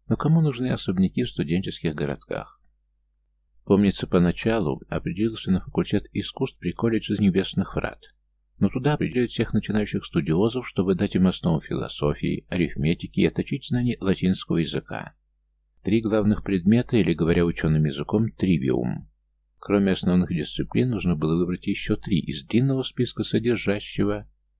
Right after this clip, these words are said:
Да, а что этот список содержал, не помню. Помню, что выбрал историю, фехтование и верховую езду. Забавно, что по этим предметам баллы не ставились, но только они и пригодились мне в будущем.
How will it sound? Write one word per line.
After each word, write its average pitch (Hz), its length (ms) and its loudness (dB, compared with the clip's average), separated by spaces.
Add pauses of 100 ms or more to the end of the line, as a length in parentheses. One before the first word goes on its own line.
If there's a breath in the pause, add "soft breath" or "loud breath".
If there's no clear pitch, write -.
(100)
Да, 76 320 -4 (240)
а 80 120 -2
что - 180 -2
этот 71 220 -2
список - 380 -8
содержал, 71 580 -2 (220)
не 151 120 0
помню. - 440 0 (680)
Помню, 92 300 6
что - 160 0
выбрал 82 320 2
историю, 123 460 2
фехтование 92 720 0
и 78 40 4
верховую 76 520 0
езду. - 500 -6 (500)
Забавно, 101 580 2
что - 180 -4
по - 100 -2
этим 101 220 4
предметам 95 540 2
баллы 95 260 2
не 98 140 0
ставились, 80 600 0
но 78 80 0
только 82 340 0
они 90 180 6
и 87 40 2
пригодились 107 600 -2
мне 107 160 4
в 104 60 -4
будущем. - 680 0